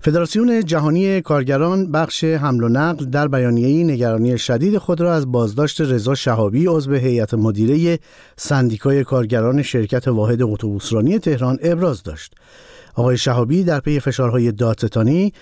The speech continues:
برای بازگرداندنش به زندان روز هجده مرداد خود را به زندان رجایی شهر کرج معرفی کرد. بر اساس گزارش‌ها، مقام‌های قضایی در یک سال گذشته این فعال کارگری را برای بازداشت، بازگشت به زندان تحت فشار قرار داده بودند.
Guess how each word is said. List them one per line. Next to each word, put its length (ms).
برای 320
بازگرداندنش 1300
به 120
زندان 460
روز 180
هجده 540
مرداد 540
خود 200
را 80
به 120
زندان 420
رجایی 580
شهر 200
کرج 520
معرفی 320
کرد. 260
بر 120
اساس 260
گزارش‌ها، 500
مقام‌های 500
قضایی 460
در 160
یک 160
سال 200
گذشته 380
این 120
فعال 360
کارگری 460
را 180
برای 420
بازداشت، 1160
بازگشت 720
به 100
زندان 400
تحت 240
فشار 420
قرار 240
داده 240
بودند. 300